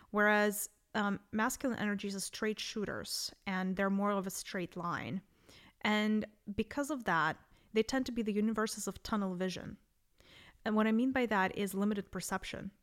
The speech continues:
Tunnel vision perception and limited perception are one and the same thing. So, um, beings that incarnate in masculine type planets, uh, um, masculine based universes in general,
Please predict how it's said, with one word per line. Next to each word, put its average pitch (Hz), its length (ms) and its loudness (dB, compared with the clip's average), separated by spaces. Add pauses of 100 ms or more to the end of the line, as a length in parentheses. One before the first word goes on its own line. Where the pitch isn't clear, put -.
(120)
Tunnel 247 260 2
vision 220 240 0
perception 220 420 -4
and 208 100 0
limited 202 320 -2
perception 185 440 -4
are 185 60 -4
one 190 180 -2
and 180 80 -2
the 180 60 -4
same 175 260 -6
thing. - 420 -8 (840)
So, - 360 2
um, 208 400 4 (1080)
beings 226 460 2
that - 160 0
incarnate 214 500 0
in 190 140 2
masculine 180 560 -2
type 175 280 -4 (720)
planets, - 640 -4 (360)
uh, - 240 0
um, 185 180 -2
masculine 180 520 -2
based 170 320 -6
universes 196 580 -4
in 180 160 -6
general, - 460 -6